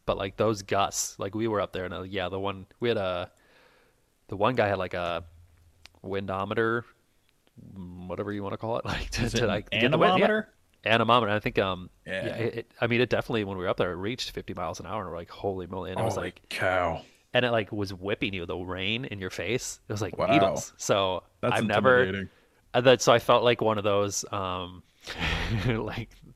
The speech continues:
Speaker 1: people when there's a hurricane and they, like, uh, the reporters that go out <laughs> and they just stand there and, like, "It's super windy," and, you know, like, they're, like, bracing themselves. That's exactly what we did.
Speaker 2: Wow.
Speaker 1: Um,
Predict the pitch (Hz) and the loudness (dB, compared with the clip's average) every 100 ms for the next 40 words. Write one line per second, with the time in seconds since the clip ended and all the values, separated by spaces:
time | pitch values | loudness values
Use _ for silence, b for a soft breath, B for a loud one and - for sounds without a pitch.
0 | _ - 120 107 101 101 104 104 92 98 | _ -10 -6 -4 -4 -4 -4 -4 -4 -6
1 | 120 107 123 - 104 95 92 95 92 92 | -4 -4 -6 -10 -10 -6 -4 -4 -4 -4
2 | 98 104 101 - 95 98 110 117 117 117 | -2 -2 -4 -4 -4 -2 -2 0 -2 0
3 | 117 135 139 - - b b - - - | 2 4 4 2 -8 b b 0 0 0
4 | - - 339 - - - - - 156 139 | -4 6 6 6 -4 -16 -8 -4 4 6
5 | 143 143 139 - 143 - - 98 101 120 | 6 6 2 2 0 2 4 6 6 8
6 | 135 156 147 123 B B 156 196 - 277 | 6 10 8 6 B B 6 8 10 10
7 | 285 277 269 311 285 269 247 156 147 143 | 12 12 12 12 12 12 12 10 10 10
8 | 143 - - 131 147 131 110 110 90 104 | 10 6 -2 0 4 4 4 2 0 2
9 | 127 143 151 139 151 165 190 - - 110 | 2 2 2 4 6 8 8 4 -4 -4
10 | 117 107 101 123 101 101 98 92 90 101 | 0 0 2 2 2 0 0 -2 0 0
11 | 98 90 95 - _ 104 95 87 90 101 | 0 0 -2 -6 _ -2 0 0 -2 -10